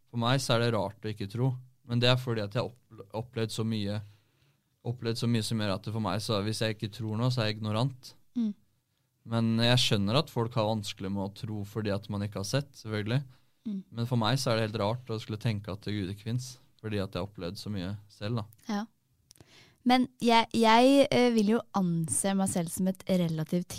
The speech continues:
Speaker 2: hyggelig menneske. Jeg har aldri gjort noe ulovlig, jeg er veldig snill, men <laughs> jeg drikker meg full, jeg synes det er greit med abort. Eh, blant annet, eh, kommer jeg til helvete?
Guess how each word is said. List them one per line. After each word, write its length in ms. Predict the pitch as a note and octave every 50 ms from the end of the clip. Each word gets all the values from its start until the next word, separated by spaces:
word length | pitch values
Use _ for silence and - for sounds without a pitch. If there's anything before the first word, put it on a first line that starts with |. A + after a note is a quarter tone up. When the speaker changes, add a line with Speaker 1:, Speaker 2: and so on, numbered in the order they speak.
| - -
Speaker 2:
hyggelig 440 | A3 G3 F3+ F#3 - - - E3+ F3
menneske. 440 | F3+ F3+ F3 D#3+ - - - - B3+
Jeg 120 | C#4 B3+ G3
har 80 | E3+ E3
aldri 160 | D#3+ D#3 D#3
gjort 240 | D#3 D#3 - - D3+
noe 160 | D3 D3 D#3
ulovlig, 640 | E3+ G3 A#3+ C4 C4+ C4 C4 C4 C4+ C4 C4 B3+ B3+
jeg 240 | B3+ B3+ B3+ A#3+
er 100 | G3+ F#3 E3
veldig 160 | D#3 D#3 D#3+ -
snill, 580 | - - - C#4+ C4+ C#4 C#4+ D4 D4+ D4+ D4+ D4 D4 D#4+ D4+ - - - - - - -
men 560 | - A3 A3 A3 A3 A3 A3 A3 A#3+ C4 C#4+ F#4 A4 A4 F4+ - - - - C#4 - - D4+ D#4
<laughs> 600 | G#3+ - - - A4+ A4 G4+ G4 F4+ D4 - - -
jeg 160 | F#3+ F#3 F3
drikker 360 | F3 G3+ - - - - D3
meg 360 | A2 C#2 B1 - - - G3+ -
full, 340 | - F4 E4+ F4 E4+ F4 F4 E4+ F4 F4+ F4 F#4 - -
jeg 180 | - G#3 G3+ -
synes 220 | F#3+ F3+ E3+ - - -
det 100 | - - -
er 500 | D#3+ D#3 D3+ D3+ D3 D3 D3 D3 D3 D3 D#3 D#3
greit 360 | E3 D#3 D#3+ E3+ F3 - -
med 160 | G3 F3 E3+
abort. 640 | - F#3 F#3+ G3 G3+ G3 - - - - - - - - - - - - - - - - - - -
Eh, 260 | - G3+ G3+ G3 G3 G3
blant 380 | F#3+ G3 G3+ G3 G3 G3 -
annet, 540 | G3+ F#3+ F#3+ G#3+ C4 F4 - - - - -
eh, 680 | - - A#3 A3 A3 G#3+ A3 A3 G#3+ G#3+ G#3+ G#3+ G#3+ A3 -
kommer 280 | - - A#3 A#3 G#3+ F#3+
jeg 80 | -
til 100 | - A#3
helvete? 300 | A3 F#3 E3+ - - E4+